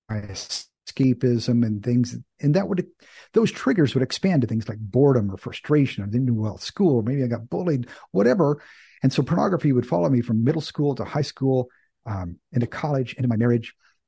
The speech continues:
And I'm a, probably among the most fortunate people you meet when I agreed to go to a marriage class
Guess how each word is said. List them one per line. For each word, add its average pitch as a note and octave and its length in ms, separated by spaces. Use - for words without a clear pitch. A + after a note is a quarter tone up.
And B2 220
I'm A#2 180
a, A2+ 60
probably F3 540
among A2 340
the A2 60
most - 360
fortunate D#3 480
people A#2+ 340
you G#2+ 200
meet G#2+ 500
when A#2 280
I A2+ 500
agreed C#3 720
to C3+ 100
go B2 380
to A2+ 680
a G#2+ 280
marriage A#2+ 420
class G#2+ 540